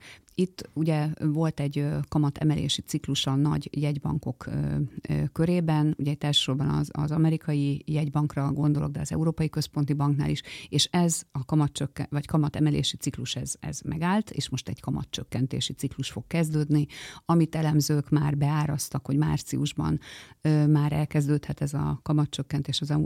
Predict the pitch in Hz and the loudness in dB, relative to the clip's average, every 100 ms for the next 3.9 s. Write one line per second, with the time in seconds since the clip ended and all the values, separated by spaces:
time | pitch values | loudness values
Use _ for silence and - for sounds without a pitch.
0 | - - 147 151 151 143 151 156 - 147 | -2 -2 0 0 0 0 2 0 0 2
1 | 147 135 - 147 147 160 - 185 185 196 | 2 0 -2 0 2 2 2 0 2 2
2 | - - - 151 - 147 - 151 151 147 | 0 -12 -6 -2 0 -2 -2 0 2 4
3 | 143 147 151 143 - - 139 139 | 4 6 4 4 -2 -8 -2 2